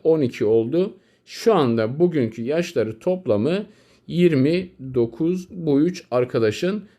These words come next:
beş yıl sonraki yaşı her biri beş artacaktır. Üç arkadaş on beş artar. Bunu on beş eklediğimizde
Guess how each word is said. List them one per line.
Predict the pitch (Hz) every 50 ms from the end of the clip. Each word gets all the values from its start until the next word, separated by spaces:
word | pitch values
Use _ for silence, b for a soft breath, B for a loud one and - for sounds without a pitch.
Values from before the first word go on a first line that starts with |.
| B B
beş | 104 117 123 131 - 175 185 185 180 - -
yıl | 151 170 190 196
sonraki | 190 - - 175 165 156 139 117 107 113 120
yaşı | 107 110 127 143 147 147 - 180 185 208 208 B B B B
her | - 190 180 170 143 123
biri | 127 123 110 117 131
beş | 147 156 151 -
artacaktır. | 170 160 165 180 175 170 170 180 180 180 - 190 190 190 185 B B B B _ -
Üç | 170 170 170 -
arkadaş | 143 127 127 - 123 120 110 110 - - - -
on | 139 156 165 170 170
beş | 175 170 170 -
artar. | 170 170 165 170 - 180 180 185 185 - - - _ _ -
Bunu | 175 147 120 120 120 -
on | - 165 170 165 151 127
beş | 107 104 - - - 453
eklediğimizde | 165 165 - 151 120 113 117 113 110 104 107 104 104 101 98 107 123 127 143 170 185 202